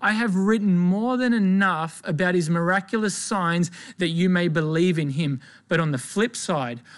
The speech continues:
I have given more than enough proof to condemn those who are unwilling to believe." There's more than enough proof, so there's no excuse. These signs were written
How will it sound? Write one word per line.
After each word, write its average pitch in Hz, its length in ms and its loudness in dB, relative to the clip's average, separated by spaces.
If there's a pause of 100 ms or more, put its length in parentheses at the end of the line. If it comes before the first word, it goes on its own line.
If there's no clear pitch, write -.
I 185 120 2
have 196 240 0
given 175 280 0
more 175 300 0
than 196 160 2
enough 175 420 -2
proof 180 340 2
to 170 100 -4
condemn 156 560 -2
those 143 400 -2 (220)
who 147 120 0
are 160 160 -4
unwilling 139 460 0
to 123 120 -6
believe." 120 560 -8 (680)
There's 139 120 -2
more 165 220 2
than 180 140 2
enough 160 260 -2
proof, 147 240 -4
so 156 140 -4
there's 143 180 -2
no 147 220 -2
excuse. 135 760 -8 (1700)
These 170 300 2
signs 196 580 2 (120)
were 160 100 2
written 156 600 2